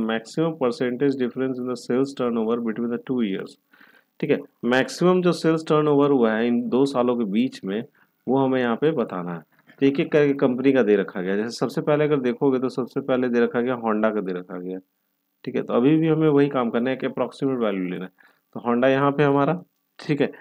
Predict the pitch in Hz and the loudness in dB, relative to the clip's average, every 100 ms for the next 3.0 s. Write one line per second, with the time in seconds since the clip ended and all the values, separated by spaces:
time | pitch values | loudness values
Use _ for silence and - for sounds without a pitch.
0 | - - _ _ 117 117 127 131 135 143 | -20 -20 _ _ 0 4 4 4 2 0
1 | 165 151 - 135 - 151 143 143 139 160 | -2 -4 -6 -8 -2 0 2 0 0 -4
2 | - - 107 123 131 151 165 - 117 | -4 -10 -4 0 2 2 0 -2 -2